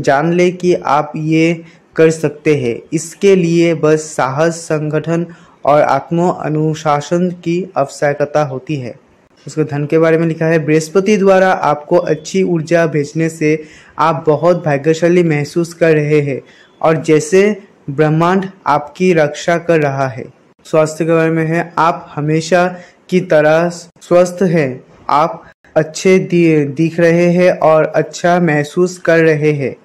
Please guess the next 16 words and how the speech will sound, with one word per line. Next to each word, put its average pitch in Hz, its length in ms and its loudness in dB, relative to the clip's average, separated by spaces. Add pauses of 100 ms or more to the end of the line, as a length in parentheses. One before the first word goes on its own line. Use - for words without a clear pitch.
(140)
भले 151 300 2
ही 190 220 4
आपको 175 580 0
ऐसा 175 340 0
महसूस 170 600 0
हो 165 160 0
रहा 151 340 0
है 156 340 0
जैसे 156 600 -2 (380)
हवा 156 320 2
में 196 280 0
कुछ 185 380 -2
तनाव 143 460 0
हो, 135 240 -6 (280)
तनाव 151 340 0
है। 135 220 -10